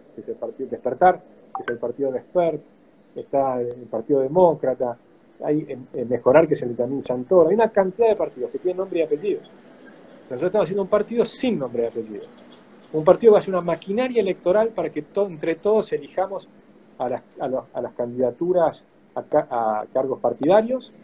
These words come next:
este, en el segundo semestre, a fin de este año. Y después esas personas no van a poder ser candidatos. Entonces, el año que viene, esas personas lo que van a hacer es garantizar que sea transparente la elección de los candidatos.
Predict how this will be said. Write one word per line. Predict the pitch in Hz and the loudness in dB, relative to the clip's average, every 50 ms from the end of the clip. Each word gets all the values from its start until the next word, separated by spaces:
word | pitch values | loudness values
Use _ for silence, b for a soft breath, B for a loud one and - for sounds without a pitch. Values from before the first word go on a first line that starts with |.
| - - - - - - - - - - - - - - - | -20 -20 -20 -20 -20 -20 -20 -20 -20 -20 -20 -20 -16 -8 -4
este, | 180 156 156 - 170 165 156 | -4 -4 -2 0 0 0 0
en | 147 147 | 0 -4
el | 143 - | -4 -2
segundo | - 151 180 185 170 | -2 0 2 2 0
semestre, | - 156 143 127 107 - 143 | 0 0 -4 -4 -4 -4 -4
a | |
fin | - 214 233 226 | -4 -2 0 2
de | 202 | 2
este | - - 143 | 2 2 0
año. | 120 107 98 104 117 - - - - - - - - - - - - - - - - - - - | -2 -2 -6 -12 -16 -16 -16 -20 -20 -20 -20 -20 -20 -20 -20 -20 -20 -20 -20 -20 -20 -20 -10 -4
Y | 202 214 | 2 6
después | 220 220 220 - - 302 302 269 233 220 220 - | 6 6 6 6 2 4 6 8 8 6 4 0
esas | 220 214 - 208 220 | -8 -6 -6 -6 -4
personas | - 202 - - 254 254 254 220 202 190 | -4 -4 -2 0 -2 -2 -2 -6 -8 -10
no | 156 160 175 196 226 247 247 240 - - | -10 -6 -2 0 0 0 0 -6 -8 -4
van | 175 196 220 214 | -2 -2 -2 -2
a | 208 | -4
poder | 190 - 160 160 190 190 | -4 -2 0 0 0 0
ser | 180 - - 202 202 202 | -2 0 0 0 0 0
candidatos. | - 180 160 151 143 131 127 107 - - - - - _ _ _ - _ _ _ _ _ _ _ _ _ _ _ - | -4 -6 -4 -4 -4 -4 -4 -4 -6 -12 -20 -20 -20 _ _ _ -20 _ _ _ _ _ _ _ _ _ _ _ -4
Entonces, | 151 156 175 - 254 254 233 208 - - - 220 226 220 - - _ _ _ | -4 -4 -2 4 4 4 4 4 2 2 2 2 2 2 -4 -18 _ _ _
el | - 147 165 | -2 0 2
año | 190 208 202 | 2 2 0
que | 185 202 220 | 2 2 2
viene, | 233 254 233 208 185 208 240 254 - _ _ _ _ _ _ _ - | 2 4 2 0 2 2 0 0 0 _ _ _ _ _ _ _ -10
esas | 151 - 196 180 | -4 -2 -2 0
personas | - 208 214 - 240 226 | 0 0 0 2 2 0
lo | 196 147 | 2 2
que | 170 | 2
van | 190 202 | 2 2
a | 185 | 2
hacer | - 226 220 | 2 2 2
es | 190 151 | 2 2
garantizar | 151 156 156 156 156 151 151 - 170 - - 262 247 247 254 262 254 _ _ _ _ _ _ _ _ _ _ _ _ | 2 0 0 0 -2 -6 -10 -12 -10 -2 2 4 4 4 4 0 -10 _ _ _ _ _ _ _ _ _ _ _ _
que | - - | -6 -6
sea | 147 - 196 190 | -4 0 0 0
transparente | 185 185 175 - - - 185 190 208 214 220 214 214 190 | 0 0 -4 -4 0 2 2 4 4 2 0 0 0 0
la | 165 | 0
elección | 151 143 139 - - 190 185 | 0 -4 -6 -4 -4 -4 -2
de | 165 151 151 | 0 0 0
los | 185 220 220 220 - _ - | 4 4 2 2 0 _ -4
candidatos. | 208 208 196 180 170 165 151 120 - _ - 113 | -4 -4 -2 -2 0 0 0 0 -2 _ -18 -20